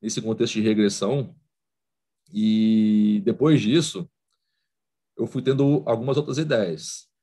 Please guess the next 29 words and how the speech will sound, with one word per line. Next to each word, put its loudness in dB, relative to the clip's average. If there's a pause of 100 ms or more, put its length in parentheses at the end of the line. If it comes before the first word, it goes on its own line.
(180)
Claro, -2 (1900)
a -6
única -2
coisa 0
que -4
eu 2
fiz -2
diferente -2
aqui -4 (580)
foi -2
encontrar -2
uma -2
parametrização, -2 (240)
ok? -4
A -4
princípio, -4
olhando 2
isso -6
que -4
eu 0
fiz -2
aqui, -6 (1000)
foi -4
bem -2
simples, -8 (500)
mas -2
foi 2
difícil -2
chegar 0